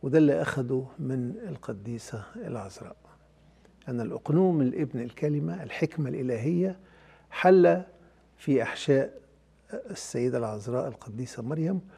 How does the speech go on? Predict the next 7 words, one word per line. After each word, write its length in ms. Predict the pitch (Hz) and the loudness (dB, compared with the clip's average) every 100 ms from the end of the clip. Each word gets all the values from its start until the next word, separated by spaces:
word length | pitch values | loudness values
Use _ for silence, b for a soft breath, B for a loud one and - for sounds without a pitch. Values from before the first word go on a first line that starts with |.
| b b b - | b b b -6
واتخذ 580 | 123 - 190 185 175 - | -6 2 2 4 -2 0
له 300 | 135 185 135 | -2 -2 -2
منها 600 | 127 147 160 120 156 147 - 160 | -4 -2 -2 -2 -4 -6 -2 0
جسدا. 420 | 139 131 107 101 98 - - - - _ _ _ _ _ _ _ _ _ _ _ _ _ _ B B B B B B 147 | 0 -4 -8 -10 -16 -20 -20 -20 -20 _ _ _ _ _ _ _ _ _ _ _ _ _ _ B B B B B B 6
روح 260 | 190 - | 6 8
الله 380 | 180 185 214 185 - - | 8 8 6 2 -10 -4
قدسها 640 | 156 123 135 165 - 190 | -2 0 -2 -4 -6 -8